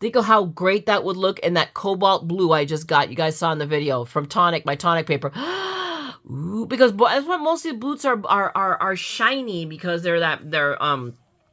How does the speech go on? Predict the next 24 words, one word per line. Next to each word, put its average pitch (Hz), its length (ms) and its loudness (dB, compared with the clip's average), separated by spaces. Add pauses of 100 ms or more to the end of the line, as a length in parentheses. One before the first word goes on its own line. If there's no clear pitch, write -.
(540)
not 202 280 4
rubber 226 280 4
or 165 360 4 (140)
whatever, 226 420 0
the 165 100 0
plastic 220 460 2
that 170 160 -4
they 175 140 0
are. 160 120 4
Right 185 180 2
now, 226 200 2
it's 165 180 -2
my 170 140 0
daughter 185 340 4
that 170 100 -2
clomps 180 340 -2
around 170 260 2
in 143 120 -2
mine. 156 320 4
I 147 100 0
don't 165 120 0
even 151 220 -2
wear 147 200 2
em. 135 140 -2